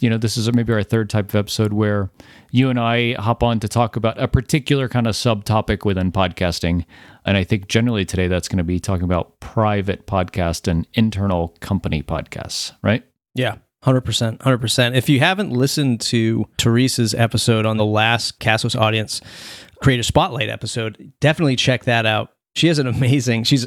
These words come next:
Speaker 2: obviously a customer of Castos, and she has an amazing story to tell. And I had never met anyone who analyzed handwriting. So if you have terrible handwriting like me,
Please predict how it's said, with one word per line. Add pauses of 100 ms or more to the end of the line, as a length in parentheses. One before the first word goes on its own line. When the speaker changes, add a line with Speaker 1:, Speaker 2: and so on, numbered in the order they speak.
Speaker 2:
obviously
a
customer
of
Castos,
and
she
has
an
amazing
story
to
tell.
And
I
had
never (280)
met
anyone
who
analyzed
handwriting. (180)
So
if
you
have
terrible
handwriting
like
me,